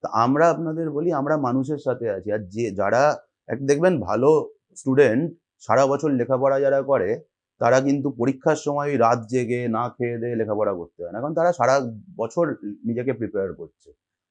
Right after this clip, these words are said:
সে কি ঠিক সেরকমভাবে আমাদের নেত্রী মমতা বন্দ্যোপাধ্যায় বলেন যে সারা বছর ভোটের রাজনীতি নয়, নিশ্চিত করে তৃণমূল কংগ্রেস জিন্দাবাদ, মমতা বন্দ্যোপাধ্যায় জিন্দাবাদ, অভিষেক বন্দ্যোপাধ্যায় জিন্দাবাদ স্লোগান যারা দেয়, তারা তৃণমূল কংগ্রেসের কর্মী।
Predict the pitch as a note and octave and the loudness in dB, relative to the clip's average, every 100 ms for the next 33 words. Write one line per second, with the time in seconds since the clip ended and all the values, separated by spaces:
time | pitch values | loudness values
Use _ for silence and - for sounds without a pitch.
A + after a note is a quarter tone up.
0 | _ - C3+ D3 - F3+ - B2 C3+ D3+ | _ -8 -6 -4 -2 0 2 4 4 4
1 | C#3 B2 C3 A#2+ C3 D3 C3 A#2+ - C#3+ | 2 2 0 0 2 2 0 -2 -4 -2
2 | C3 A2+ A#2 C3 C3 C3 C3 C3 C3+ B2 | -2 -2 0 0 0 0 0 0 0 0
3 | A#2 C#3 D3 - G#2 A#2+ C3 C3+ C3+ G#2 | -2 -4 -6 -4 -2 0 0 -2 -4 -4
4 | A#2 A#2+ A#2 A2+ G#2+ G2 F2 D2 _ _ | -4 -2 -4 -4 -6 -8 -10 -14 _ _
5 | _ _ _ _ _ _ - A2+ A#2+ D#3 | _ _ _ _ _ _ -2 -2 0 -2
6 | D#3 C#3+ C#3+ C#3 A#2 B2+ C3 B2+ C3 C3 | -2 2 2 2 -2 0 0 0 0 -2
7 | A2 A#2 A#2 A#2 B2 A2+ _ _ _ - | -2 0 2 4 2 0 _ _ _ -6
8 | G#2+ A#2+ C3 B2 A#2+ A#2 A#2 A2+ A#2 A2 | -2 2 4 4 2 2 2 0 0 0
9 | A2+ A#2 A#2 G#2 G#2 A2 G#2+ A2 A2 A2 | 0 2 2 0 -4 -4 -4 -4 -2 -2
10 | G#2+ A2 G#2 G#2 G#2+ A2 G#2+ _ G2+ G2 | -2 -4 -2 -2 0 0 -4 _ -4 -2
11 | A2+ G#2 G2 G#2 E2+ F2+ A2+ A#2 A2 A2 | 0 0 0 0 -2 -4 -4 -2 -4 -4
12 | A2+ A#2 A#2 G#2 G2+ G2 F2+ D#2+ E2+ | -6 -6 -6 -6 -6 -6 -8 -10 -12